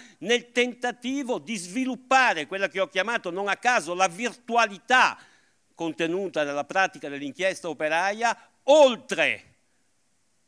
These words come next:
la fine del grande ciclo di lotte degli anni sessanta all'interno delle fabbriche, dentro condizioni materiali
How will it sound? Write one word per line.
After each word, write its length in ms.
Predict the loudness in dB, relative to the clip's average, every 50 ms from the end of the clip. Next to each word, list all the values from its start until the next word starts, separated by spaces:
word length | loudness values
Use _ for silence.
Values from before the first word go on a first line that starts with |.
| _ _ _
la 200 | -10 -6 -4 -4
fine 680 | -4 -4 -6 -4 -4 -4 -2 -2 -2 -2 -2 -4 -6 -12
del 300 | _ -12 -8 -8 -8 -6
grande 520 | -4 0 2 4 4 2 0 0 -4 -8 -8
ciclo 520 | -8 -8 -8 -6 -8 -8 -8 -8 -8 -8
di 100 | -6 -6
lotte 720 | -4 -4 -4 -4 -4 -8 _ -12 -8 -6 -6 -6 -8 -10 _ _ _ _ _ -20 _ _
degli 280 | _ -12 -12 -8 -4 -2
anni 720 | -2 -2 -2 -4 -6 -8 -8 -8 -10 -10 -10 -12 -16 _ _ _ _ _
sessanta 960 | -18 -14 -14 -14 -12 -12 -8 -8 -6 -6 -8 -10 -12 -10 -10 -10 -10 -10 -14 _
all'interno 640 | -14 -12 -12 -12 -12 -14 -10 -10 -10 -10 -10 -12
delle 200 | -16 -14 -14 -12
fabbriche, 680 | -6 -2 -2 0 -2 -2 -6 -10 -6 -4 -4 -4 -4 0
dentro 560 | 4 6 6 6 4 0 -2 -2 -4 -4 -2
condizioni 720 | 0 -2 -2 -2 -2 -6 -10 -8 -6 -4 -4 -4 -4 -4 -4
materiali 800 | -4 -4 -4 -4 -6 -6 -4 -4 -4 -2 0 -2 -2 -4 -6